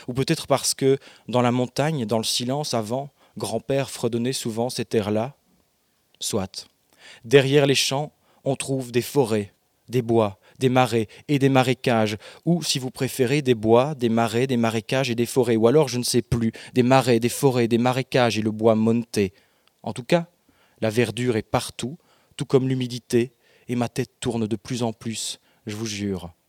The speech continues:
De son côté, Manuele, le mari de Sophie,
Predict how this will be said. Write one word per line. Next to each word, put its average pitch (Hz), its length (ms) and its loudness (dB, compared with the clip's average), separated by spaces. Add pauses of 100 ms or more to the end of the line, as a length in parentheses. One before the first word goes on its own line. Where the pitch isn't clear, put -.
(540)
De 110 100 -2
son 123 200 -4
côté, 131 380 -2
Manuele, 113 580 0 (160)
le 110 120 -2
mari 107 260 -2
de - 60 -10
Sophie, 147 460 -6